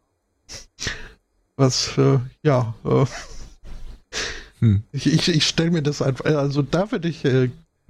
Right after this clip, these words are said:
Speaker 1: gerne, äh, gerne das, äh, Überwachungsmaterial sehen.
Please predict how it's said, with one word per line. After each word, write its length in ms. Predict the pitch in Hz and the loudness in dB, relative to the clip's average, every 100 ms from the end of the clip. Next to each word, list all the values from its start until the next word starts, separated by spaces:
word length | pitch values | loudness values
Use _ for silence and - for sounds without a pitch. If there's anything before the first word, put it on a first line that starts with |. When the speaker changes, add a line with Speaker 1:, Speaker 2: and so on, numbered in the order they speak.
| _ _ _ - | _ _ _ 0
Speaker 1:
gerne, 760 | 143 139 147 135 120 117 123 | 2 4 4 2 0 0 0
äh, 100 | 123 - | -2 0
gerne 280 | 120 123 | 2 2
das, 280 | 123 120 - | 2 0 0
äh, 40 | 123 | 2
Überwachungsmaterial 1300 | 120 117 135 147 135 - 151 - 156 147 147 147 147 | 2 2 2 2 0 -2 -2 2 2 4 2 2 0
sehen. 380 | - 143 147 | 2 2 2